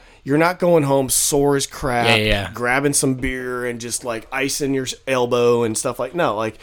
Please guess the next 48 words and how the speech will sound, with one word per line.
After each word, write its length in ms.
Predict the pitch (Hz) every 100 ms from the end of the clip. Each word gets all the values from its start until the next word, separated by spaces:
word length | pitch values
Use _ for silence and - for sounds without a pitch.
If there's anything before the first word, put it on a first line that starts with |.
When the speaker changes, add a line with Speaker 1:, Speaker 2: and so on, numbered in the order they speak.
| - -
Speaker 1:
like, 240 | - 113 - 143
we 120 | 156
wanna 260 | 180 180
train 300 | 160 175 160
to 60 | 147
be 120 | 131
capable 480 | 120 147 143 117 110
for 180 | - 123
whatever 600 | 117 117 127 127 117 104 _ _
happens 380 | - - - 107
in 80 | 95
life, 240 | 90 82 107
whether 320 | 113 127 - -
in 160 | 117
work 380 | 131 175 175 - - - -
or 160 | 127
just, 240 | 127 143 196
you 60 |
never 180 | 233 240
know 100 | 220
what's 260 | 156 190 -
gonna 180 | 170
happen 340 | 147 151 147 123
in 80 | 107
the 60 |
world, 340 | 98 87 69 -
you 60 |
know? 160 | 113 110
So, 220 | - 123
like, 180 | 117 107 - -
why 260 | 107 160
not 300 | 185 165 117
be 200 | 139 131
the 100 | 120
most 260 | 117 117 104
dangerous, 460 | 117 135 131 135 -
lethal, 340 | 123 120 117
capable 440 | - 120 113 110
version 340 | 101 110 104 95
of 100 | 85
yourself? 440 | 85 65 58 -
Speaker 2:
What's 180 | 135 196
that 160 | 214 165
chemical 400 | 175 160 - 156
in 60 |
your 100 | 151
body 300 | 139 135 139
that, 220 | 127 120